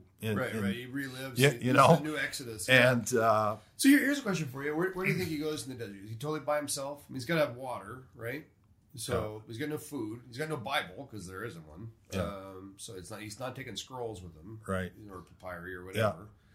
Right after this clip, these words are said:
Speaker 2: So, I mean, is he, you think he's, is he going places? Like, is he going to Qumran? Is he going
Speaker 1: Mm-hmm.
Speaker 2: to, or is he
Speaker 1: Yeah.
Speaker 2: just,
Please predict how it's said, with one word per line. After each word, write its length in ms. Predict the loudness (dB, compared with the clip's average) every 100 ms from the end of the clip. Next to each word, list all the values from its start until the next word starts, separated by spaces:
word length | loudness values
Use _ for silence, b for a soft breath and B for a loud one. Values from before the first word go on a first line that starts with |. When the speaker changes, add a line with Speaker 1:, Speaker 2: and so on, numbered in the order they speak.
| _ -12
Speaker 2:
So, 640 | -4 0 0 -2 -8 -12 -14
I 40 |
mean, 120 | -10
is 120 | -6 -6
he, 480 | -6 -10 -10 -12 -14
you 120 | -14
think 240 | -12 -14
he's, 600 | -12 -10 -10 -8 -6 -6 -10 -16
is 140 | -12 -12
he 80 | -12
going 400 | -14 -6 -4 -4
places? 400 | -6 -6 -8 -10
Like, 120 | -12
is 120 | -14
he 60 | -14
going 260 | -16 -16
to 80 | -16
Qumran? 680 | -8 -6 -4 -4 -4 -4 -6
Is 100 | -10
he 60 | -12
going 360 | -8 -6 -6
Speaker 1:
Mm-hmm. 100 | -8
Speaker 2:
to, 420 | -12 -14 -14 -16 -16 -12
or 140 | -8
is 100 | -4
he 80 | -2
Speaker 1:
Yeah. 60 |
Speaker 2:
just, 260 | -2 -4